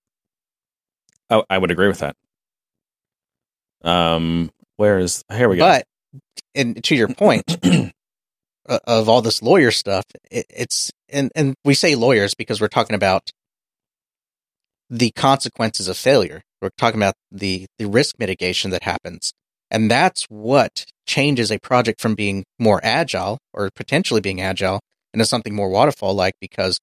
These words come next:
Speaker 2: we're all trying to cover our asses. We're trying to mitigate the risk by documenting up front what's gonna be in this, so to speak, iteration,
Speaker 1: Mm.
Speaker 2: um, to the point where there's no wiggle room.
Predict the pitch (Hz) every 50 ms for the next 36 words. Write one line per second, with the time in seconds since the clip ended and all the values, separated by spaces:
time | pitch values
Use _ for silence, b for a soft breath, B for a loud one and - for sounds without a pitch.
0 | _ _ _ _ _ _ - 107 110 - - 131 127 127 127 - - 127 113 104
1 | 107 - - - 107 104 95 87 92 113 160 165 - - 101 95 107 101 - -
2 | 113 104 92 95 95 _ - 120 117 110 110 110 101 - - 90 92 143 170 135
3 | - - _ _ _ _ _ - - 104 101 - 127 131 139 - 135 113 113 107
4 | - 101 101 123 117 - - - 165 147 - - 110 110 - - - 113 107 90
5 | 110 107 104 101 101 - - - - _ _ _ _ _ _ _ _ _ _ -
6 | - - 101 104 - - 117 104 - - 113 107 101 95 117 156 170 - - 98
7 | 95 98 - - 95 82 73 73 - _ _ _ - - 110 107 101 98 95 95
8 | 95 _ _ _ _ _ _ _ _ _ _ _ _ _ _ _ _ - - 143
9 | 127 - - 151 139 135 - 131 123 117 117 113 110 120 117 107 - - 131 123
10 | 117 107 120 180 139 92 87 78 - 104